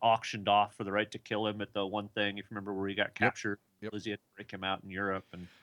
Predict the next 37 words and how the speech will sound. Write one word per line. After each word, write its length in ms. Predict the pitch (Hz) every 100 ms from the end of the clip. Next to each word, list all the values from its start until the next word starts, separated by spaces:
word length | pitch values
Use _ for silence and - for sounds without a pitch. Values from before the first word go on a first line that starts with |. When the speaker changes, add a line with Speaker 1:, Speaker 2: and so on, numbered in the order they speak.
| -
Speaker 2:
Oh, 160 | 160
and 160 | 127 131
we, 240 | 147 147 139
yeah, 160 | 131
and 160 | 95 113
we 140 | 117
have, 360 | 117 113 95 95 85 -
uh, 140 | 95 95
he's 260 | 104 98
Speaker 1:
So 100 | -
Speaker 2:
been, 300 | 98 95 95 104 -
he's, 40 | 113 104
Speaker 1:
little 140 | 95 _ _
about 100 | 104
Speaker 2:
he's 60 | 104
been 60 | 110
Speaker 1:
his 120 | 104
Speaker 2:
adding 320 | 113 113 104 92
to 120 | 98
that 140 | 87
organization 600 | 85 82 87 87 85 85
along 300 | 82 80 78
the 80 | 78
way. 380 | 80 82 73 71
Characters 420 | - 82 - 80 -
Speaker 1:
Yeah. 80 | 101
Speaker 2:
we've 140 | 76
met 200 | 82 80
that 120 | 80 76
weren't 300 | 85 82 78
in 100 | 76
it 140 | 71
are 100 | 76
now 240 | 78 73
part 320 | 71 - 80 73
of 100 | 67
it. 260 | 67 -